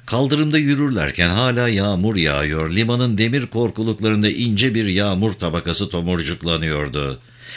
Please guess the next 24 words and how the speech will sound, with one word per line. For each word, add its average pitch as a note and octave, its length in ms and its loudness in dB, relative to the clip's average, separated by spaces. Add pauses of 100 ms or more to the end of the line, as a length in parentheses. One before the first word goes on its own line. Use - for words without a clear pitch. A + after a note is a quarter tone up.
(160)
Sisin D#3+ 380 2
içinde D3+ 400 4
yüzen F2 380 2
eski F#2 400 0
betonarme A#2+ 600 0
evler D#2+ 420 2
gerçek G#2 540 0
dışı F2 200 0
görünüyordu. D2+ 880 -2 (480)
Her D#3+ 220 6
sokak D3+ 460 0
lambası D#2 460 0
karanlık B2 540 0
dünyada B2+ 460 0
sarı B2 360 0
bir C3 100 0
vaha G2 380 0
gibiydi. D2 680 -2 (640)
Otel D#3+ 420 6
tabudan F#2 460 2
on C#3+ 260 0
beş C#3+ 200 2
dakika B2 360 -2
uzaktaydı. E2 920 0